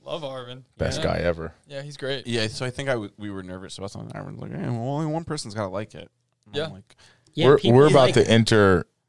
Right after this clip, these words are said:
Speaker 2: our first full spec home, just Andrew and I doing it.
Speaker 1: Would
Speaker 4: So,
Speaker 1: we
Speaker 2: Um,
Speaker 4: like,
Speaker 2: and we're not
Speaker 3: No
Speaker 2: selling
Speaker 3: outside,
Speaker 2: it, and we're
Speaker 3: no
Speaker 2: not
Speaker 3: outside.
Speaker 2: selling it or putting it on the market until the house is done. One, 'cause we have no idea how much it's gonna cost, 'cause things are out of
Speaker 1: Is this
Speaker 2: control.
Speaker 1: Philly or Burbs?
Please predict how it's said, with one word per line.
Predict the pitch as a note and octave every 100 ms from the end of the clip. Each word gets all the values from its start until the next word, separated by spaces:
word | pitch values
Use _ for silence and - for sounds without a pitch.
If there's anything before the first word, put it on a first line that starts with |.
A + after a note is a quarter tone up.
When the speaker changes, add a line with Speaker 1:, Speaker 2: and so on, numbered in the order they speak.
| _
Speaker 2:
our | G2+ F#2+
first | - - A2 G2+ - - -
full | - - - G#2+ G#2
spec | - G2+ F2 -
home, | F2 E2 D2 - _ _
just | F2+ F2 -
Andrew | F2+ F#2 G2
and | F#2+
I | G2
doing | G2 G2+ G2+
it. | G#2+ - _ _ _ _ _ _ _ _ _
Speaker 1:
Would | D3+
Speaker 4:
So, | D3+ C#3
Speaker 1:
we |
Speaker 2:
Um, | G2 F2+ F2
Speaker 4:
like, | G2+
Speaker 2:
and | A2+
we're | A2+
not | G#2+ -
Speaker 3:
No | A#2
Speaker 2:
selling | A#2 A2+ A2
Speaker 3:
outside, | A2+ B2
Speaker 2:
it, | - -
and | A2
we're | A2+
Speaker 3:
no | A2+
Speaker 2:
not | G#2
Speaker 3:
outside. | -
Speaker 2:
selling | A2 A2 A2+ B2
it | B2
or | G2
putting | - - G#2+ G#2+
it | G#2
on | G2
the | G2
market | F2+ F2+ F#2 A#2+ A#2 _ _ _ _ -
until | G2 A2
the | F#2
house | G2+ F#2 F#2
is | F2
done. | F#2 E2+ D#2 -
One, | F2+ G2 C3 G#2 F#2+
'cause | G2+
we | G2
have | G#2
no | G#2 A#2 A#2+
idea | A2+ G#2+ G2
how | G2
much | F#2+ F#2
it's | G2+ -
gonna | F#2+ F2+
cost, | - F2 - -
'cause | - F#2+
things | - F#2+ F#2+
are | F2
out | E2
of | D#2+
Speaker 1:
Is | E2+
this | C#2+
Speaker 2:
control. | E2+
Speaker 1:
Philly | G2+ E3+ G3
or | C#3+
Burbs? | C3 A#2+ -